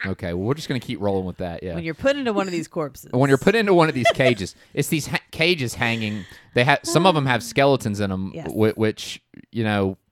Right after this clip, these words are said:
Speaker 1: you assume you're, you're never supposed to get out once you're in one of these cages. There you go. <laughs> But there is one
Speaker 2: Uh.
Speaker 1: that has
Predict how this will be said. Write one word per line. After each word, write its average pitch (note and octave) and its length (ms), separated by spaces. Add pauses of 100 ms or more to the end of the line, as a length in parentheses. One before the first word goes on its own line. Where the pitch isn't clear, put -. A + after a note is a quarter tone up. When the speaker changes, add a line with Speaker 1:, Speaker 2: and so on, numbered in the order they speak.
(160)
Speaker 1:
you A#2 160
assume A#2+ 460
you're, A2 260
you're G#2+ 100
never G#2 200
supposed G2 260
to F#2+ 80
get F#2 140
out F2+ 180
once F#2 220
you're F#2 80
in F2+ 120
one F2+ 120
of E2+ 60
these D#2+ 260 (260)
cages. - 560 (220)
There - 100
you - 140
go. - 80
<laughs> - 1200
But D#3+ 220
there G#3 220
is E3+ 160
one F3 500 (640)
Speaker 2:
Uh. A3+ 340 (500)
Speaker 1:
that A2 200
has B2 600